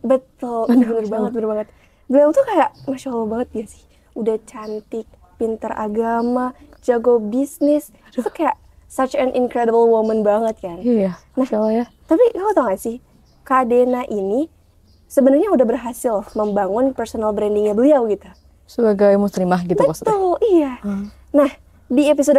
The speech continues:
Speaker 1: kali ini nih,
Speaker 2: Hmm.
Speaker 1: kita akan mengulik-ngulik dan ngobrol dengan judul Inilah Muslim.
Speaker 2: Aduh, inilah Muslim. Maksudnya
Speaker 1: Inilah Muslim.
Speaker 2: yang gimana nih?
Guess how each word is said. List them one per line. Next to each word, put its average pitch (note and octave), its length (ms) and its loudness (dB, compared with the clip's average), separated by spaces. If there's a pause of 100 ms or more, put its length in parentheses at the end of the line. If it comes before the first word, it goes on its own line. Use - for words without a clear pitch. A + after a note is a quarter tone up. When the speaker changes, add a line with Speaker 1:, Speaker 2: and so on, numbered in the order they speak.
Speaker 1:
kali A#3 320 2
ini A3 80 -2
nih, G3+ 180 -8 (140)
Speaker 2:
Hmm. A3 160 0
Speaker 1:
kita B3 480 2
akan A3 240 0
mengulik-ngulik G#3+ 800 -4
dan A3+ 320 -2
ngobrol C4 480 4 (160)
dengan G#3 400 0
judul G#3 400 0 (200)
Inilah A#3 560 0
Muslim. - 640 -8
Speaker 2:
Aduh, C4+ 560 4 (880)
inilah A#3 480 4
Muslim. A3 400 0
Maksudnya F#4+ 320 0
Speaker 1:
Inilah F4+ 160 0
Muslim. F#4 240 -6
Speaker 2:
yang B3+ 160 4
gimana B3 400 2
nih? A3 240 2